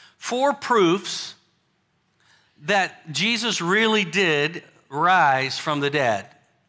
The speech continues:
Now, understand, these aren't all the proofs. There are lots of them. We don't have time today to go over all of them. But he gave four solid proofs. <clears throat> I'm gonna share 'em with you real quickly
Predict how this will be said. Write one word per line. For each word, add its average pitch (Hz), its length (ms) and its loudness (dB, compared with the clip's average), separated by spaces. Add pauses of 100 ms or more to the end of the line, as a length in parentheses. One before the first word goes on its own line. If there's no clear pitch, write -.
(240)
Now, 190 100 2
understand, 214 400 0
these 190 180 0
aren't 202 220 0
all 180 240 4
the 202 80 -2
proofs. 185 440 -2
There 160 180 0
are 127 80 -4
lots 170 400 -2
of 135 140 -4
them. 120 160 -4
We 135 100 -6
don't 139 160 -6
have 139 180 -8
time 180 300 -4
today 123 180 -4
to 120 80 -8
go 120 140 -6
over 117 160 -6
all 110 200 -4
of 113 40 -12
them. 147 160 -12 (380)
But 180 100 -2
he 208 80 0
gave 208 240 -2
four 220 340 -2
solid 170 460 0
proofs. 143 520 -4
<clears throat> - 40 -14
I'm 160 260 -4
gonna 175 120 0
share 180 220 -2
'em 160 80 0
with 151 120 -2
you 143 80 -6
real 147 160 -4
quickly 135 500 -6